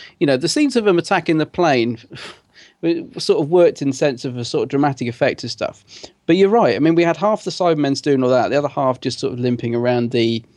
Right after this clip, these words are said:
the graveyard. So I, I know where you're coming from. And I, I did get a feeling this was what was gonna happen. I, I, I guess that's why I was kind of prepared for it, 'cause I think I said last week, um,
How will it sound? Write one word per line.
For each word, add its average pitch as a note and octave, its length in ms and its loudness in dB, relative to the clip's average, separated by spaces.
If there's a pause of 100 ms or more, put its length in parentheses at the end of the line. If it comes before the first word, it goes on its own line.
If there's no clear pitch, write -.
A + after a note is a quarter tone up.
(320)
the C#3 100 -6
graveyard. C3 640 0
So B2+ 300 -2
I, F3 140 -4
I G3 140 0
know A#3+ 180 4
where A3 120 4
you're F#3 100 2
coming E3 300 0
from. A#2+ 200 -2
And C#3 100 2
I, D#3+ 100 4 (120)
I E3 80 4
did F#3+ 280 0
get F3 180 0
a D3 40 -2
feeling D3 380 2
this B2 180 -4
was B2+ 180 -8 (140)
what B2+ 140 -4
was - 100 -10
gonna B2+ 180 0
happen. C3+ 340 -4
I, B2+ 160 -4 (300)
I, D3+ 140 2 (100)
I D#3 120 4
guess D#3 240 -4
that's - 260 -6
why C3 200 0
I B2+ 40 0
was B2 120 -6
kind C3 220 -6
of B2 80 -8
prepared C3 380 -2
for - 120 -14
it, D2 120 -16
'cause - 100 -14
I B2+ 60 -8
think D3 220 -6
I B2 60 -2
said A#2+ 200 -8
last A2 300 -8
week, A#2+ 360 -4
um, A2 280 -2